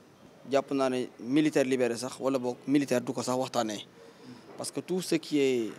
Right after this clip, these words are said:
illégal jàpp naa ne warta bokk ci pratique militaire warta bokk ci pratique keneen waxuma la koo xamante ne jot naa def armée. Donc contexte bi nag moom dañ ciy profité rek di, euh,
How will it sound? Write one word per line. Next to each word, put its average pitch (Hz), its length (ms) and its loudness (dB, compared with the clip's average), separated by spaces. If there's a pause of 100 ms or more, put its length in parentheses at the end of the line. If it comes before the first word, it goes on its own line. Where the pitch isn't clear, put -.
(460)
illégal 143 460 4 (100)
jàpp 135 200 -4
naa 127 160 -2
ne 123 60 -2
warta 127 260 -2
bokk 120 320 -6
ci 117 280 -6 (220)
pratique 127 340 -4
militaire 120 380 -2
warta 147 200 2
bokk 135 240 -2
ci - 60 -12
pratique 127 460 -2
keneen 151 300 4 (440)
waxuma 127 280 -4
la 120 120 0
koo 120 140 -4
xamante 117 300 -6
ne 110 200 -6
jot 101 140 -10
naa 101 120 -4
def 113 220 -8 (300)
armée. 113 280 -2 (760)
Donc 147 220 0
contexte 202 340 4
bi 151 80 2
nag 143 140 4
moom 135 180 2
dañ 151 160 2
ciy 160 140 -2
profité 131 400 0
rek 127 140 2 (840)
di, 139 360 2 (1300)
euh, 127 360 4